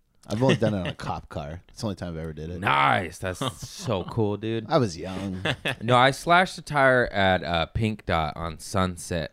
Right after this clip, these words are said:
Speaker 1: The,
Speaker 2: Uh,
Speaker 1: the Pink Dot Beetle? The Volkswagen Beetle?
Speaker 2: Yeah, yeah, yeah. Because the
Speaker 1: You
Speaker 2: car
Speaker 1: slashed the Beetle?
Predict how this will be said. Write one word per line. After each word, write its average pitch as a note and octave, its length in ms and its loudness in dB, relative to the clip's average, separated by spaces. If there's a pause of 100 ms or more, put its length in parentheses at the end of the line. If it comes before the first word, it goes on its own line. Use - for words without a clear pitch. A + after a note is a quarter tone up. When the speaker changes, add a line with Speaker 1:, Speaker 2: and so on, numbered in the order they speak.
Speaker 1:
The, C3+ 220 4
Speaker 2:
Uh, - 100 -8
Speaker 1:
the C3 80 6
Pink C3+ 260 2
Dot B2+ 320 6 (720)
Beetle? B2+ 360 4
The A2 100 -4
Volkswagen B2+ 500 4
Beetle? C#3 260 6
Speaker 2:
Yeah, A#2+ 120 6
yeah, - 20 4
yeah. A#2+ 220 2 (500)
Because B2+ 380 2
the B2+ 100 4
Speaker 1:
You B2+ 60 8
Speaker 2:
car - 80 2
Speaker 1:
slashed D3 340 6
the D3 80 2
Beetle? D#3 420 4